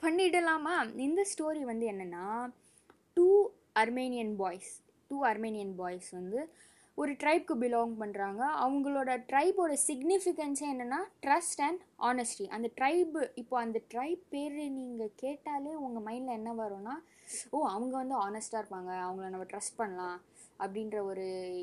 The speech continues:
இது பண்ணுவாங்க. So, இந்த ட்ரைப்ல இருக்கிற டூ, அஹ், ஏழை,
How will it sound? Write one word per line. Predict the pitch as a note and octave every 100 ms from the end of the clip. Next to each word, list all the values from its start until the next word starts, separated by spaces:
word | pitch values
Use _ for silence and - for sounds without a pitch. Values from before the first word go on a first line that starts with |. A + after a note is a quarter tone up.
| G3+
இது | G3+ G#3 G3 F#3 F3 - _ _ _ _ -
பண்ணுவாங்க. | F#3+ F#3 F3+ F3 - _ _ _ _ _ - - - _ _
So, | - - E4+ E4+
இந்த | E4+ F#4+ A#4+
ட்ரைப்ல | F4 F4 D#4+
இருக்கிற | E4 C#4+ C#4+ C#4
டூ, | D4+ D#4+ E4+ F4 C4+
அஹ், | A3+ A#3 A3+
ஏழை, | A3 A#3+ C#4+ D4 A#3